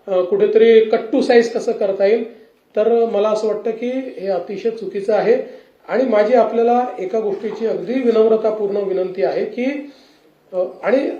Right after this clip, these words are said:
हे तत्वही आहे की आपल्याकडे एखादी बातमी आली तर दुसरी बाजू घेतल्याशिवाय ती बातमी आपण छापत नाही. हां, आम्ही नाही दिली, समजा आम्हाला मागितली, सरकारला मागितली, आम्हाला मागितली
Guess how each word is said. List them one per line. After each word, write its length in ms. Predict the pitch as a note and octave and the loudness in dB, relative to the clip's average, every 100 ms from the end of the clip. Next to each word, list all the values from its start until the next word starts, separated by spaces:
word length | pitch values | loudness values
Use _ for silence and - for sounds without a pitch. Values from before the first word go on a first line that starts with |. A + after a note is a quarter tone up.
| - | -12
हे 120 | - A#3 | -4 -2
तत्वही 560 | - - C#4+ D4+ A3 | 2 2 4 6 6
आहे 120 | - - - - _ _ | 4 -2 -14 -20 _ _
की 60 | |
आपल्याकडे 920 | - C4 - G#3+ A3+ A3+ A3 A#3+ A#3+ - | -6 -6 -2 2 2 4 6 8 8 2
एखादी 440 | F3 - G#3 A3+ | -8 -4 -4 -2
बातमी 380 | G#3 D#3+ - G#3 | -2 -2 -2 -2
आली 580 | F#3+ E3+ G#3 C#3+ - - _ _ _ _ _ _ - | 0 0 0 -2 -4 -14 _ _ _ _ _ _ -4
तर 140 | G#3+ B3 - - - - | 4 4 4 -4 -16 -12
दुसरी 400 | G3 - C#4+ D4+ | -12 -6 2 2
बाजू 360 | A#3 G#3 G3+ B3+ | 6 4 4 2
घेतल्याशिवाय 580 | G3 G3 A3 - A3+ | 0 2 -2 2 0
ती 60 | A#3+ | 0
बातमी 300 | F3+ F3 G3+ | -2 -2 -4
आपण 200 | F#3 F#3+ F3 | -4 -4 -8
छापत 200 | D3 - - | -12 -12 -4
नाही. 120 | A#3 | 0
हां, 80 | G#3+ | 2
आम्ही 180 | G#3 | 2
नाही 180 | B3 A#3+ | 4 4
दिली, 280 | B3 F#3 - - - _ _ _ | 4 0 -4 -10 -20 _ _ _
समजा 240 | F#3+ F#3+ G#3+ | -4 2 4
आम्हाला 280 | G3 A3 | 6 4
मागितली, 460 | A3 F#3+ A3 G#3+ A3 | 4 2 0 0 -2
सरकारला 440 | G3+ F3+ G3+ G3+ | 0 -2 0 0
मागितली, 440 | G3 F#3 G3 G3 G3+ | 0 0 -2 -2 -2
आम्हाला 280 | F3+ F#3+ F3+ | 0 0 0
मागितली 460 | F3 G3+ G3 E3 | 2 0 0 -6